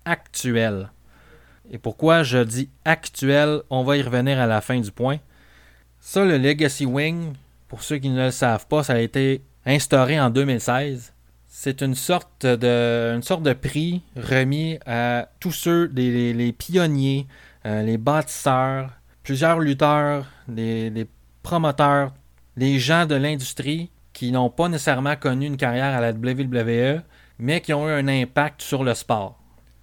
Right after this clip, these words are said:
L'affaire, c'est que ceux de la Legacy Wing sont intronisés par un vidéo package, par un petit montage vidéo,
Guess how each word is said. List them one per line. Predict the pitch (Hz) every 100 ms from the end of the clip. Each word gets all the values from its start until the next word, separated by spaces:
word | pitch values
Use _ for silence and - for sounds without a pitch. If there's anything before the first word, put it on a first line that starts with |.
| _ _
L'affaire, | 123 135 135 156 190 143
c'est | 127
que | 110 123 147 151 - _ _
ceux | - - 190
de | 175
la | 135
Legacy | 123 127 127 - 123
Wing | 117 135 160 180 170 - - - _ - - -
sont | - 131
intronisés | 135 139 143 143 139 120 160
par | - 131 123
un | 113 113
vidéo | 104 185 170 175
package, | 160 117 110 110 123 120 - _ _ _ -
par | 107 107
un | 107
petit | -
montage | 190 170 131 156 156 117
vidéo, | 123 127 123 127 143 156